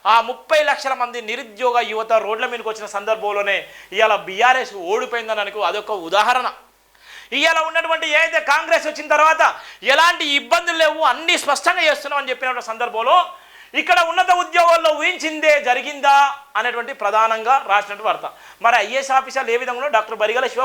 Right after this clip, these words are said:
ప్రధానంగా అందుకోసమే చెప్తున్నాను, అలు పెరిగని పోరాటం చేసేటువంటి సందర్భంలో,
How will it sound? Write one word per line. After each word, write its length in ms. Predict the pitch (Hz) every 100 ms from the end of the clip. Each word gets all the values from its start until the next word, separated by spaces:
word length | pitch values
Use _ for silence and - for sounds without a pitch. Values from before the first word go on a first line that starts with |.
| 247
ప్రధానంగా 420 | 208 247 233 233 190
అందుకోసమే 420 | 254 277 254 262
చెప్తున్నాను, 300 | 233 226 196 208
అలు 100 | 302 311
పెరిగని 320 | 330 330 320 277
పోరాటం 400 | 277 269 262 247
చేసేటువంటి 440 | 240 233 233 214 208
సందర్భంలో, 480 | 202 190 196 196